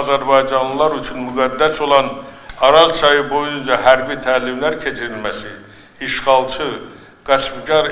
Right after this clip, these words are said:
Ermənistanın təhlükəsizliyini öz təhlükəsizliyi ilə bərabər tutması, Ermənistanı yeni müharibəyə cəsarətləndirmək, revanşizmə kökləməkdir və açıq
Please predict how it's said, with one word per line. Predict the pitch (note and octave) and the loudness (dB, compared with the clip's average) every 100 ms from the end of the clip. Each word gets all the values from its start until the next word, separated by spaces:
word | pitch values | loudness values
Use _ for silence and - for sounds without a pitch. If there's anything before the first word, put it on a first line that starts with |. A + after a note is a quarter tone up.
| D3 | 0
Ermənistanın | C#3 C#3 C3+ C3 - C3+ D3 D#3 C3+ - | -2 -2 -2 -2 0 0 0 -2 -6 -2
təhlükəsizliyini | C3+ B2+ - C3 B2 B2+ A#2 B2 B2 C3 C#3+ C#3+ - - - - | 0 0 -2 -4 -4 -8 -10 -8 -6 -6 -6 -8 -16 -20 -20 -4
öz | F3 E3+ | -2 -2
təhlükəsizliyi | - C#3 C3+ C3 C3 B2 B2 A#2 C3+ C3+ | 2 4 4 0 -4 -4 -8 -10 -6 -4
ilə | B2+ B2 A#2+ B2 | 0 0 0 0
bərabər | B2+ B2 B2 D#3 - | 4 4 6 2 0
tutması, | - C3+ B2 A#2+ B2+ A2 - - - - - | -6 -4 -2 -2 -8 -8 -12 -18 -20 -18 -2
Ermənistanı | C3+ C3+ C#3 C#3 C3+ - C#3 D3 D#3+ D#3 - - - | -2 2 2 0 -2 0 2 2 0 -2 -6 -14 -4
yeni | C3+ D#3+ | -2 0
müharibəyə | F3+ D#3+ C#3+ C#3 C3+ C3 C3 B2 A#2+ - | 2 6 8 8 6 2 2 2 0 0
cəsarətləndirmək, | C3+ C3 C#3 B2+ B2+ - C3 A2+ A#2 A#2+ C#3 E3 E3 - - - - | 0 4 2 4 0 0 -2 -2 -6 -2 0 0 -2 -12 -16 -20 -10
revanşizmə | B2 B2+ C3 B2+ - C3+ A#2+ C#3+ D3+ D#3 - - | -4 2 4 4 0 -6 -4 -2 -2 -4 -12 -14
kökləməkdir | - C#3 - B2+ B2 C#3+ C#3+ - E3 E3 - - - | -6 -6 -2 -2 2 2 0 -6 -6 -8 -12 -16 -8
və | C3 C#3 C#3 | -2 2 2
açıq | C3+ F3+ | 2 -4